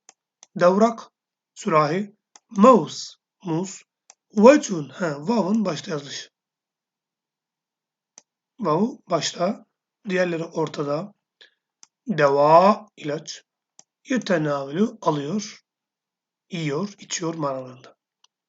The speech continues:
Evet, yine yazılara devam ediyoruz. Bunları defterimize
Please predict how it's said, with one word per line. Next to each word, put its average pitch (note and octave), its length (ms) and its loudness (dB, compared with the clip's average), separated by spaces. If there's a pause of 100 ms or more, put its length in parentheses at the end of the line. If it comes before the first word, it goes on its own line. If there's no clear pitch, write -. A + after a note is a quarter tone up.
(520)
Evet, A#3 360 4
yine G#3 160 6
yazılara F3+ 560 4
devam E3+ 260 0
ediyoruz. D#3 260 -4
Bunları E3+ 440 -2
defterimize D#3+ 720 -4